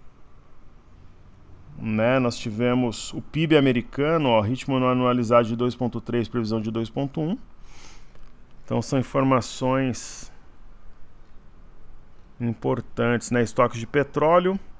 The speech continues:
caem quatro vírgula setecentos e quinze milhões, a previsão era menos dois ponto seis, e é um dado também importante. Por isso que um dos motivos pelos qua-, pelos quais o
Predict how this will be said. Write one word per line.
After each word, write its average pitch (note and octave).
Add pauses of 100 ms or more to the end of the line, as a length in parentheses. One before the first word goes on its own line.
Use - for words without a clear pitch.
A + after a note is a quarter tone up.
(960)
caem C3 (400)
quatro C#3
vírgula C3
setecentos B2+
e A#2+
quinze C3
milhões, B2
a A#2
previsão B2
era B2
menos B2+
dois B2
ponto C#3+
seis, -
e C#3
é C3+
um C#3
dado B2 (800)
também A#2+
importante. A2
Por A#2
isso -
que A2+ (420)
um F4
dos E4
motivos F3+
pelos C3
qua-, B2
pelos -
quais A#2
o A#2